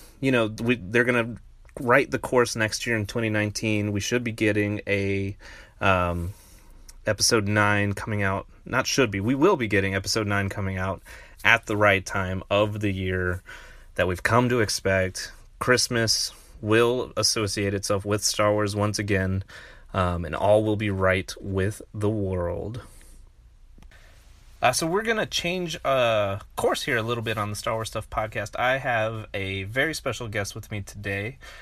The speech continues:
Uh, it is my nephew. His name is Skylar. Uh, say hi, Skylar.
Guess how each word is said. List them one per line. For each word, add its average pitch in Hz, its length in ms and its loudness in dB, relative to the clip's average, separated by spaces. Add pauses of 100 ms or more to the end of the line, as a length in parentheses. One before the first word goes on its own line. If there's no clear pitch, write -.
(180)
Uh, 95 260 2
it 98 60 -4
is 113 160 -2
my 120 100 2
nephew. 117 460 -4
His 113 160 -4
name 120 160 -4
is 127 80 -6
Skylar. 110 640 2 (280)
Uh, 98 300 0
say 113 160 -6
hi, 113 120 0
Skylar. 98 420 -4